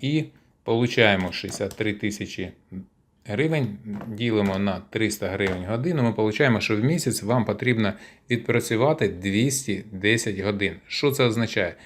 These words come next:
Це означає, або ви працюєте по десять годин в день, і тоді вам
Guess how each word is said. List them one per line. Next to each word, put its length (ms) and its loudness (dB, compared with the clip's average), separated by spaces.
Це 160 -6
означає, 640 2
або 380 6
ви 260 4
працюєте 1000 2
по 140 6
десять 320 2
годин 380 4
в 40 0
день, 280 2
і 80 0
тоді 280 4
вам 420 4